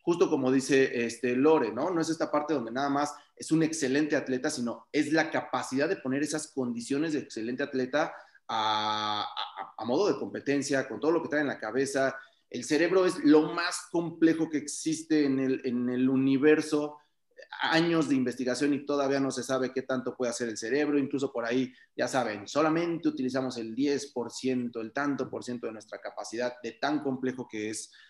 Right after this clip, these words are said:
todo esto. Entonces, sí, estoy, estoy de acuerdo contigo en ese punto. Creo que, además, hay que aclarar, Simone Biles no ha dicho, "Me violaron", no ha dicho,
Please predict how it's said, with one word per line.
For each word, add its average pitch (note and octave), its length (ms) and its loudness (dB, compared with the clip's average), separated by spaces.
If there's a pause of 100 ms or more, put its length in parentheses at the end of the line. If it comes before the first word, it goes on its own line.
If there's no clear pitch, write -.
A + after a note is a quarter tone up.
(140)
todo B2+ 220 0
esto. D3+ 480 0 (540)
Entonces, E3 580 -2
sí, F3+ 260 4
estoy, E3+ 240 2
estoy F#3+ 200 4
de G#3 60 6
acuerdo G3 240 4
contigo D3 260 0
en D#3 60 2
ese D3+ 140 -4
punto. D#3+ 800 0
Creo G#3 180 -2
que, D4 380 0 (840)
además, D#3 460 2
hay F3 80 2
que G#3 80 -2
aclarar, D3+ 640 0 (480)
Simone G#3 460 2
Biles G3+ 400 6
no D#3+ 160 4
ha F3+ 60 4
dicho, E3+ 580 -2 (580)
"Me C3+ 400 2
violaron", C#3 720 4
no C#3 160 0
ha D#3 40 2
dicho, D#3+ 680 -2